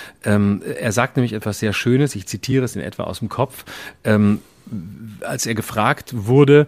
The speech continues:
in einem Gespräch mit dem damaligen Innenminister Gerhard Baum,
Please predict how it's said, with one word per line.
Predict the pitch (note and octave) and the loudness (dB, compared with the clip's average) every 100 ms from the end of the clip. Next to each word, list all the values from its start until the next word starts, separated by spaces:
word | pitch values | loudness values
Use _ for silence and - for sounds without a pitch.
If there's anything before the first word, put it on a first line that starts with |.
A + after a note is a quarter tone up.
| - - - - | 0 -20 -10 0
in | A#2+ | 2
einem | A2+ A2+ G#2 | 4 2 2
Gespräch | - F#2+ G#2 C3 B2+ | -2 -2 0 0 0
mit | A#2 | 2
dem | G#2+ | 2
damaligen | G#2+ G#2+ G#2+ G#2 | 2 2 2 2
Innenminister | A2+ A2 G#2 G#2 - A2 | 2 2 4 2 0 -2
Gerhard | F#2 F#2+ F2 F#2 D#2+ | 0 0 0 -2 0
Baum, | G2 A2+ G#2+ | 2 4 2